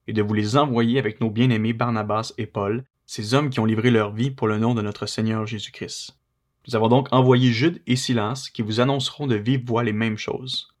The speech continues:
En effet, il a paru bon au Saint-Esprit et à nous de ne pas vous imposer d'autres charges que ce, que ce qui est nécessaire. Vous abstenir de viande sacrifiée aux idoles, du sang,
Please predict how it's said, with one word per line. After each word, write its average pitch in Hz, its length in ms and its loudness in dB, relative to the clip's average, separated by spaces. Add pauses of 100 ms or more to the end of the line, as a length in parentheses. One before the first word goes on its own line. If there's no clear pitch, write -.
(200)
En 104 120 0
effet, 127 420 2
il 101 140 -2
a 98 100 -4
paru 131 320 2
bon 131 240 2
au 113 140 -4
Saint-Esprit 135 760 -4
et 180 160 2
à 135 120 2
nous 127 200 2 (220)
de 113 60 2
ne 120 100 8
pas 185 180 2
vous 123 220 2
imposer 120 400 2
d'autres 139 320 0
charges 117 480 -2
que 107 100 -4
ce, - 80 -4
que 107 120 -6
ce - 100 -6
qui - 100 -6
est 110 40 0
nécessaire. - 680 -4 (160)
Vous 113 220 2
abstenir 131 500 0
de 117 80 2
viande 120 320 0
sacrifiée 120 480 -8
aux 113 80 -4
idoles, 113 500 -4 (280)
du 113 100 -4
sang, 117 360 0